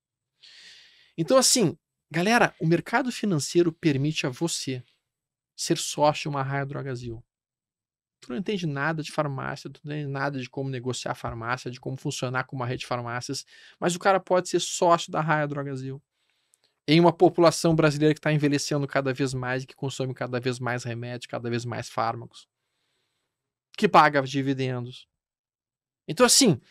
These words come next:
quando a gente olha o mercado financeiro não como um local em que eu vou comprar barato e vender caro, uma chi-, uma fichinha negociável, mas quando a gente começa a pensar no mercado financeiro como uma estrutura em que eu posso realmente ficar sócio de empresas que eu,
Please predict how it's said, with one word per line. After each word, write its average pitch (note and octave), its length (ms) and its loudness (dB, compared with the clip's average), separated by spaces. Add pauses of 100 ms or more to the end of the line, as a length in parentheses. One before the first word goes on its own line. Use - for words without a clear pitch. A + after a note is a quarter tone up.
(800)
quando D4 340 4
a D#4+ 40 6
gente A3+ 340 0
olha F#3 120 8
o F3+ 40 4
mercado D#3+ 360 2
financeiro C#3+ 600 0
não A3 340 6
como A3+ 260 0
um G3+ 120 0
local D#3+ 480 6
em C#3+ 40 -2
que - 80 -8
eu D3 80 2
vou D3+ 140 0
comprar D3 460 2
barato B2+ 420 2
e - 20 -6
vender A2+ 260 -4
caro, B2 380 -2 (400)
uma A2 160 -4
chi-, - 240 -6
uma A#2 240 -4
fichinha B2+ 420 0
negociável, G#2+ 760 -2 (440)
mas A#2+ 180 0
quando G#3 140 2
a A#3+ 80 -2
gente - 80 -8
começa F#3+ 360 0
a F#3 40 -6
pensar E3 260 -4
no D#3+ 60 -2
mercado D3+ 360 -4
financeiro D3 460 -4
como C#3+ 220 -2
uma C#3 160 -2
estrutura D#3 360 -2
em D3+ 40 -2
que - 80 -6
eu C#3+ 60 -2
posso D3+ 340 0
realmente D#3 280 -4
ficar - 220 -10
sócio G#3 560 -8
de D3 100 -8
empresas D#3+ 460 -6
que - 100 -16
eu, E3 160 2